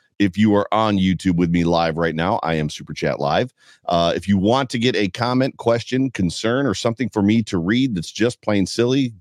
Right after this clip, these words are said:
go ahead and drop a buck or two in there. It'll glow on my screen. I'll be able to see it, and I will read it. But this is, as I always say, the recording of a podcast. Want to say super big welcome to everybody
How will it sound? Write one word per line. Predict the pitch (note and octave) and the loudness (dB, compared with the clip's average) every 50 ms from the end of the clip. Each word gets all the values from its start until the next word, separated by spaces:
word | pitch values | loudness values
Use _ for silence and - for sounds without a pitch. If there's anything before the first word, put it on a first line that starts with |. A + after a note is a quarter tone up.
| _ _ | _ _
go | - F#2 G2 | -4 0 0
ahead | G#2 G2+ | 0 0
and | F#2 D#2 | 0 2
drop | F2+ F#2+ F#2+ - | 2 0 0 0
a | - | -2
buck | D2 D#2 F#2 G2 - | 0 0 0 0 -2
or | F#2 | -4
two | - - G#2 G2 G2+ | -2 0 2 2 2
in | G2 F#2+ | 2 2
there. | G2 G#2 G#2+ A2+ | 2 2 2 0
It'll | G#2 D#2+ D#2+ D#2 D2+ | 0 0 0 0 -2
glow | D#2+ - F2 F2 F#2 G2+ A2 A#2 | -2 -2 0 2 4 4 4 4
on | A#2+ A2+ G#2+ | 2 2 2
my | G#2+ G#2 | 0 0
screen. | F#2+ - - - C#3 D#3 E3 E3 | -2 -4 -2 0 2 2 2 2
I'll | D3 C3 | 2 2
be | B2 | 2
able | C3 B2+ A#2 | 2 2 0
to | A2+ | -2
see | - - E3+ F#3+ F#3 | -2 2 2 2 2
it, | - - _ _ _ _ _ - - _ - - _ _ _ - | 2 -2 _ _ _ _ _ -20 -20 _ -20 -20 _ _ _ -2
and | F2+ F2+ F#2 F#2 F2+ - | 0 2 2 2 2 2
I | - F2 F2+ | 2 2 2
will | E2+ E2+ D#2+ D#2 | 2 2 0 0
read | D#2+ G2 A#2+ B2 A#2 | 2 2 2 4 4
it. | A#2 A#2 G#2+ F2 | 2 2 0 0
But | D#2 G2+ F#2+ F2 | -2 -2 0 0
this | - G#2+ A2 - - | 0 0 0 0 2
is, | A#2+ A#2+ A#2+ A2+ G#2 | 2 2 2 2 0
as | - G2 F#2 F2+ | 0 0 2 2
I | F#2+ F#2+ - - | 2 2 2 2
always | - - - C#3 A#2 A2 - | 2 2 4 4 2 2 2
say, | - G#2 G2+ | 2 0 2
the | F#2+ F#2 | 2 0
recording | F2+ E2 - G#2 G2+ F#2+ F2 | -2 0 0 0 0 0 0
of | E2+ | -2
a | D#2+ | -2
podcast. | - A2 A2 G#2+ G2+ F#2+ - G#2+ G#2 G2+ G2+ - - | 0 0 0 0 0 0 0 0 0 0 0 -2 -2
Want | G#2+ A2 B2 | 0 0 2
to | A#2 - | 0 0
say | - A#2 | 0 -2
super | G#2 - - D3 C3 C#3 A#2+ | -2 0 -2 0 2 2 2
big | A2 C3+ C3 | 4 2 2
welcome | A2 G#2+ A#2 B2+ C#3 C3 A#2+ C#3 C3+ A2+ | 4 4 4 4 4 4 2 0 0 0
to | - - | 2 0
everybody | G#2+ A#2 A#2 A2 A2+ A2+ A2+ A2+ A2 G2 | 0 2 2 2 2 4 4 2 2 -2